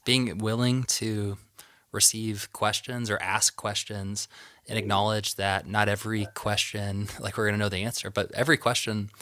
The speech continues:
you know, it, it opens up something, <laughs> right? And it allows you to, to learn. But the truth is that we're all,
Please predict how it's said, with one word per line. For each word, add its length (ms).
you 80
know, 60
it, 100
it 160
opens 760
up 180
something, 640
<laughs> 60
right? 340
And 120
it 180
allows 300
you 80
to, 200
to 100
learn. 420
But 240
the 60
truth 260
is 140
that 120
we're 140
all, 160